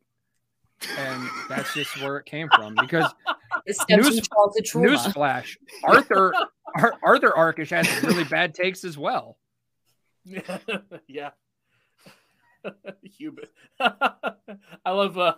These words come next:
Speaker 3: Matt's name, uh, here. Hu-, Hub, dude. <laughs>
Speaker 2: Hub, dude.
Speaker 3: Hub, dude. <laughs>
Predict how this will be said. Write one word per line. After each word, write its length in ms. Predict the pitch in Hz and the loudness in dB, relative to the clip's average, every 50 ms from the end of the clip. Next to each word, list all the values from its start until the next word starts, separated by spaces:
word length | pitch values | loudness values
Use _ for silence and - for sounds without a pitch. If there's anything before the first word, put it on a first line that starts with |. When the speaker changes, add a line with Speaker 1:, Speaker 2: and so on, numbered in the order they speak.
| - _ | -4 _
Speaker 3:
Matt's 380 | 165 160 165 165 160 - - - | -8 -6 -4 -4 -6 -8 -14 -12
name, 180 | - 180 151 - - 180 | -10 -10 -10 -10 -12 -12
uh, 180 | 139 156 147 - _ | -10 -8 -8 -10 _
here. 280 | 156 151 156 143 - _ _ _ _ _ _ _ _ _ _ _ _ _ _ _ _ _ _ _ | -10 -8 -8 -8 -10 _ _ _ _ _ _ _ _ _ _ _ _ _ _ _ _ _ _ _
Hu-, 140 | - - - | -16 -16 -16
Hub, 320 | - 160 - 180 160 151 - - - | -16 -16 -12 -10 -10 -10 -12 -16 -16
dude. 120 | 156 160 | -18 -14
<laughs> 1000 | - - 277 277 - - _ - - _ - - _ _ - - - - 202 - | -8 -8 -8 -8 -8 -14 _ -20 -20 _ -20 -20 _ _ -20 -20 -20 -20 -8 -6
Speaker 2:
Hub, 220 | 240 233 - - | -6 -6 -6 -6
dude. 320 | - 160 131 - - 311 - - - - - 508 427 - - _ _ - - - _ _ _ _ | -6 -6 -6 -6 -8 -10 -12 -16 -20 -10 -10 -10 -10 -10 -14 _ _ -20 -20 -20 _ _ _ _
Speaker 3:
Hub, 360 | 277 214 - _ - 220 - - - 214 - _ _ 214 196 - _ 208 190 - - - 165 - _ - 165 - - | -8 -8 -6 _ -6 -6 -6 -6 -12 -14 -14 _ _ -14 -14 -12 _ -14 -14 -14 -14 -18 -18 -20 _ -12 -12 -10 -10
dude. 280 | 202 190 - _ 220 | -12 -12 -12 _ -14
<laughs> 0 | 175 | -14